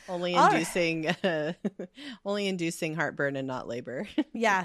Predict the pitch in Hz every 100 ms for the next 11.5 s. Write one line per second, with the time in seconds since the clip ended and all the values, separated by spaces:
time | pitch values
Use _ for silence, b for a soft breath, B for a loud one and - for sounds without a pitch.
0 | - 254 220 190 185 - 214 185 175 185
1 | - B B B B B B B 226 208
2 | 190 - 311 285 294 302 - _ _ _
3 | 226 277 392 240 202 262 302 349 285 254
4 | 226 220 - 269 262 254 269 269 302 359
5 | 330 285 262 233 220 208 190 254 277 294
6 | 294 262 262 262 - 269 262 285 277 277
7 | - 285 330 339 311 277 262 - 233 196
8 | - - 202 220 208 208 185 202 254 294
9 | - 202 202 240 302 247 185 180 - 262
10 | 262 269 269 214 202 190 214 202 208 202
11 | - 262 269 269 269